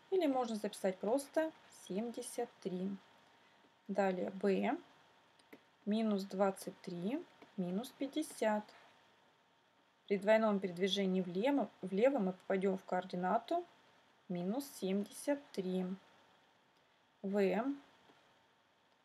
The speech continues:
минус двадцать три плюс пятьдесят. Сначала движемся влево, а затем вправо.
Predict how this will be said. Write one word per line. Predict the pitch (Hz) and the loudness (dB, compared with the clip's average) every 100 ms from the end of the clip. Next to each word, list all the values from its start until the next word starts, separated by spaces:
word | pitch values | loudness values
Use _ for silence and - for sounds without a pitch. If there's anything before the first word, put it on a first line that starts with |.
| _ _ _ _ | _ _ _ _
минус | - 208 220 208 | -2 0 2 0
двадцать | 196 196 196 - 190 | 0 0 0 -2 -8
три | - 180 220 311 - - - - _ _ _ _ _ _ - _ _ _ _ _ _ _ | -6 -4 -4 -4 -10 -20 -20 -20 _ _ _ _ _ _ -20 _ _ _ _ _ _ _
плюс | 185 226 | -4 -4
пятьдесят. | - 277 233 277 - 202 190 196 - - - - _ _ - _ _ _ _ - _ _ - | -4 -6 -4 -6 -2 0 0 -2 -10 -20 -20 -20 _ _ -20 _ _ _ _ -20 _ _ -8
Сначала | - 208 220 208 | -2 0 2 2
движемся | 180 208 208 202 214 | 2 0 -2 -2 -2
влево, | 208 240 381 415 - | -2 0 2 2 0
а | 214 | -2
затем | 190 196 311 349 | -2 -2 -2 -4
вправо. | - - 196 190 185 | -4 0 2 2 0